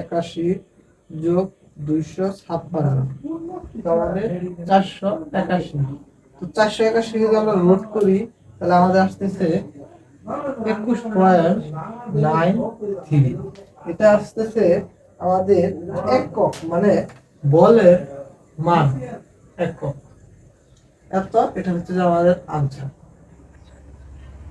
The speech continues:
তো আমাদের কি প্রশ্নটা হচ্ছে, দুইটি দিক রাশির মান যখন তুমি সুলভ নাই, এই এত একক এবং এই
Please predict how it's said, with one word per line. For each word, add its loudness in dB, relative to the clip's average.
তো -10
আমাদের 0
কি -8
প্রশ্নটা -2
হচ্ছে, -4
দুইটি -4
দিক -2
রাশির -4
মান 2
যখন -2
তুমি -4
সুলভ 4
নাই, 0
এই 0
এত -2
একক -4
এবং 4
এই 8